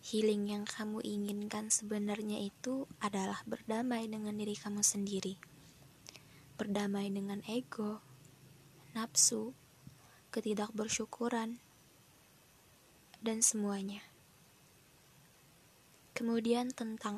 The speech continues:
alam, semesta, orang-orang yang kamu temui, hingga berusaha untuk menyembuhkan diri, itu hanya bagian kecil untuk mendorong kamu agar sampai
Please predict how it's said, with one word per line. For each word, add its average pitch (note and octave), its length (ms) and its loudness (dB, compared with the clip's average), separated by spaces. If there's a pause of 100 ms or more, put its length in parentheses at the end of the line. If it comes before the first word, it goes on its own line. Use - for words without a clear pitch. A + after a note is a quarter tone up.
alam, G#3+ 640 0 (960)
semesta, G#3 960 2 (720)
orang-orang A#3+ 560 -2
yang A3+ 160 -2
kamu G#3+ 400 -4
temui, A3+ 640 -2 (760)
hingga A3 320 0
berusaha A#3 560 0
untuk A#3 240 -4
menyembuhkan A3 640 -2
diri, A#3 560 0 (1120)
itu - 160 -6
hanya C#4+ 400 4
bagian G#3 480 2
kecil B3+ 640 0
untuk A3 320 -4
mendorong G#3 400 0
kamu G#3+ 480 -4
agar A3 240 -6
sampai A#3 880 0